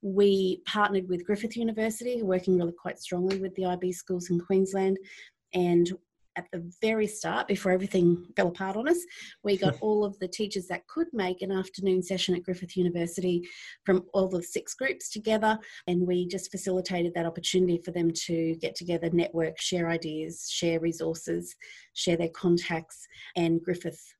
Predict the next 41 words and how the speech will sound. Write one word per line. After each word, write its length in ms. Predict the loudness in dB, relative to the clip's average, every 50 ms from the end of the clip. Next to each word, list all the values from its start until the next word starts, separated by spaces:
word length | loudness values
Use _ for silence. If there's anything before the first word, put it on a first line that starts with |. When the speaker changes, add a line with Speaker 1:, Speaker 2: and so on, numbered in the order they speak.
| _ _ -20 -20 -20 _ _ -8 -6
Speaker 1:
had 220 | -4 -2 -2 0
a 20 | 0
little 80 | 0
bit 160 | 0 0 -2
of 80 | -2 -2
input 400 | -2 -2 -2 -2 -4 -10 -8 -6
there 160 | -6 -6 -6
as 160 | -6 -6 -6
well, 180 | -6 -4 -4 -4
talking 360 | -6 -8 -10 -6 -2 0 0
about 260 | 0 -2 -4 -10 -8
some 160 | -6 -2 2 2
initiatives 480 | 2 2 0 -2 -2 -4 -4 -4 -4
they've 180 | -4 -4 -4 -2
got 160 | -2 -4 -4
happening 440 | -4 -4 -2 0 0 0 0 -2 -8 -12 -20 -20 -20 -20 _ _ _
for 440 | -8 -2 0 2 4 4 2 2 0
I 160 | 0 -2 -2 0
B 360 | -2 -2 -4 -4 -6 -8 -10 -14
schools 420 | -16 -14 -8 -4 -4 -4 -4 -4
in 140 | -8 -8 -8
Queensland. 720 | -2 4 6 8 8 6 6 2 -4 -8 -6 -8 -10 -10 _ -18 -20 -20 -20 -20 _ _
So 160 | -4 -4 -2
that 260 | 0 2 2 2 2 2
worked 300 | 0 -2 -2 -2 -4 -4
really 240 | -4 -2 -2 -2
well. 480 | 0 0 0 0 0 0 0 0 -2 -2 _ _ _ _ _ _ -2 2
Speaker 2:
Yeah, 160 | 4 6 6
I'm 140 | 6 6 8
glad 280 | 10 10 10 10 8
you 80 | 4 2
raised 340 | 4 6 6 6 4 4 2
that, 220 | 0 0 0 -2
because 240 | -4 -2 -2 2 4
that 160 | 4 4 4
was 140 | 4 0 0
one 140 | 0 0 0
of 80 | -2
the 80 | -4 -4
reasons 520 | -4 -4 -4 -4 -4 -6 -8 -10 -8 -6
why 240 | -4 -4 -4 -4